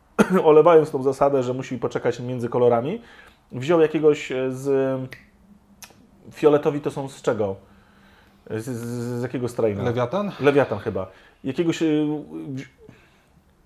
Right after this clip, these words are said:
Speaker 1: Jim Stealera po prostu wziął i pomalował go, mówi, pięć minut mi zajął ten model. Pięć minut zajął mi od psiknięcia, pomachania ręką, żeby wysechł i psiknięcia suszarką,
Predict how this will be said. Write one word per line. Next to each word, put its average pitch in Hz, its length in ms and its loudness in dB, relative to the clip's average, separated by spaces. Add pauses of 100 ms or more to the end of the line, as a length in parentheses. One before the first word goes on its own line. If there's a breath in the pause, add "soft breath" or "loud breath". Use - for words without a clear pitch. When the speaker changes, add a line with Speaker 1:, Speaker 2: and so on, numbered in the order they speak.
(240)
Speaker 1:
Jim 170 180 -4
Stealera 190 340 2
po 226 100 0
prostu 202 300 0
wziął 247 260 0 (260 soft breath)
i - 60 -10
pomalował 180 420 4
go, 165 300 4
mówi, 170 300 -6 (100)
pięć 185 220 -2
minut 147 200 -2
mi 117 100 -6
zajął 104 220 -2
ten 101 100 -10
model. 87 260 -10 (500)
Pięć 190 300 -2
minut 160 380 -2 (260 soft breath)
zajął 147 240 6
mi 147 220 -4
od 160 180 2
psiknięcia, 156 800 0 (440 loud breath)
pomachania 165 500 6
ręką, 165 260 4
żeby 151 180 4
wysechł 156 340 4
i 139 120 -4
psiknięcia 151 440 -4
suszarką, 151 580 -2